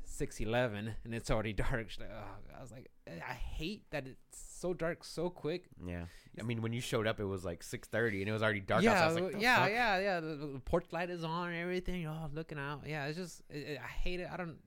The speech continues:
Speaker 1: understand why this is still a thing. I, it doesn't, it's one of those archaic
Speaker 2: It is.
Speaker 1: it's one of those
Speaker 2: Uh,
Speaker 1: archaic rules that just
Speaker 2: thank you, Benjamin Franklin.
Speaker 1: That's what it, that's, he did it.
Speaker 2: Yeah, he recommended it.
Speaker 1: Damn.
Speaker 2: It was for farmers originally, so they can get one extra hour a
Speaker 1: He's
Speaker 2: day,
Speaker 1: a
Speaker 2: like
Speaker 1: patriot, so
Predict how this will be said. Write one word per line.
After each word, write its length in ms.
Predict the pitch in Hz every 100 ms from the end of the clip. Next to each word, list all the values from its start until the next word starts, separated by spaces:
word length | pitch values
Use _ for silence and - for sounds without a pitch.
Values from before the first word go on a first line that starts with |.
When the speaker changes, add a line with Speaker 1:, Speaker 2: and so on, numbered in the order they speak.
| _ - - 139
Speaker 1:
understand 400 | 143 - 135 131
why 140 | 127
this 120 | 131
is 240 | 120 - - - - -
still 280 | - - 117
a 60 |
thing. 480 | - 117 107 104 107 117
I, 160 | 110 123
it 60 |
doesn't, 220 | 127 107 82
it's 140 | 123
one 140 | 151 147
of 60 |
those 80 | 131
archaic 500 | 131 - 131 131 - - _ _ -
Speaker 2:
It 100 | 110
is. 200 | 101 98
Speaker 1:
it's 160 | - 139
one 140 | 175
of 60 | 190
those 80 |
Speaker 2:
Uh, 20 | 175
Speaker 1:
archaic 260 | 165 160
rules 180 | 147 151
that 80 | 143
just 340 | 147 139 - - - - 117
Speaker 2:
thank 220 | 135 120
you, 60 |
Benjamin 360 | 98 101 98 92
Franklin. 460 | 117 123 143 151 147 -
Speaker 1:
That's 140 | -
what 100 | 170
it, 140 | 151 - -
that's, 140 | - 139
he 140 | 175
did 120 | 233 262
it. 200 | 226 -
Speaker 2:
Yeah, 140 | 110 90
he 120 | 101
recommended 480 | 90 90 85 82 82
it. 120 | - _ -
Speaker 1:
Damn. 80 | - 107
Speaker 2:
It 40 |
was 100 | 104
for 120 | 101
farmers 400 | - 85 80 80
originally, 480 | 82 82 80 80 82 - - - -
so 120 | - 98
they 60 |
can 80 | 92
get 120 | 90
one 160 | 90 90
extra 260 | 87 87
hour 220 | 78 73 71
a 20 |
Speaker 1:
He's 100 | 73
Speaker 2:
day, 60 |
Speaker 1:
a 40 | 82
Speaker 2:
like 60 |
Speaker 1:
patriot, 440 | 113 107 98 92
so 100 | -